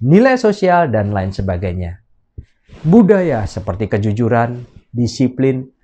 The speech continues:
dan mudah beradaptasi, inilah yang memberikan kesuksesan dalam dunia bisnis. Sekian video kita kali ini tentang komunikasi lintas budaya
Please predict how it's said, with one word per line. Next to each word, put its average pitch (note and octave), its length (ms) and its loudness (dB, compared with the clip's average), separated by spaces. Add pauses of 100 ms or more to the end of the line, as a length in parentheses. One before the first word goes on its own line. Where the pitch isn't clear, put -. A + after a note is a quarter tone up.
(220)
dan C3 320 0
mudah G3 480 2
beradaptasi, G#2 1300 -4 (500)
inilah D#3 720 4
yang G#2+ 240 -2
memberikan G#2+ 720 -4
kesuksesan G#2 1040 -4
dalam G#2 400 -2
dunia F2+ 320 -4
bisnis. F2 560 -14 (720)
Sekian A3+ 720 0 (320)
video F#3 400 6
kita D3+ 240 0
kali B2+ 240 0
ini B2 160 -2
tentang A2 400 -2
komunikasi F3+ 880 4
lintas D3 560 2
budaya C3+ 640 2